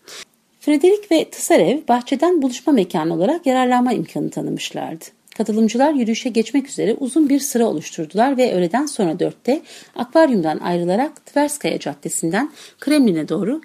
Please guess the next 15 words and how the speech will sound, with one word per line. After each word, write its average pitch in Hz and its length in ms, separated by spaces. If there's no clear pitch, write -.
ilerlediler. - 760
Kafilenin 339 540
önünde 226 500
süslenmiş 294 680
atlı 214 220
arabalara 170 460
binmiş 160 440
İtilaf 226 460
Devletleri'nin 262 500
milli 233 360
giysileri 170 420
içindeki 180 580
akvaryum 220 520
oyuncuları 151 460
vardı. 151 320